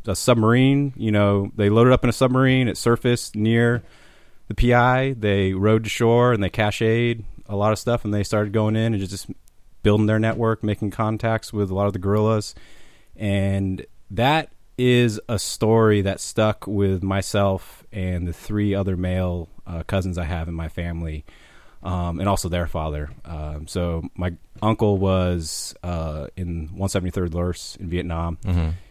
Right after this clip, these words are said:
Speaker 1: He's got some interesting stories about that. And then going down to my generation, I have three cousins on, uh, my uncle's side who,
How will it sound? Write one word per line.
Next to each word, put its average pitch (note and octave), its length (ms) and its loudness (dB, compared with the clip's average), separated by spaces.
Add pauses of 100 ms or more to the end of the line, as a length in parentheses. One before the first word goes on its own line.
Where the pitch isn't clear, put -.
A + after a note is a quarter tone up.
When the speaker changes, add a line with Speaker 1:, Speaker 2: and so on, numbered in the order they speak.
(140)
Speaker 1:
He's F#2+ 140 -8
got F#2+ 140 0
some G2+ 100 -2
interesting F#2 320 -4
stories F2+ 320 0
about E2+ 260 -4
that. E2 300 -2 (240)
And F#2+ 140 -2
then F2+ 380 -2
going G2 280 2
down F#2 180 2
to F#2+ 80 -8
my F#2+ 140 2
generation, F2+ 680 -2
I F2 120 -2
have E2+ 100 -6
three F#2 180 -6
cousins E2+ 360 -4
on, E2 260 -6 (100)
uh, D2 380 -10 (420)
my F2 140 -4
uncle's E2+ 260 -6
side E2 300 -2
who, E2+ 320 -2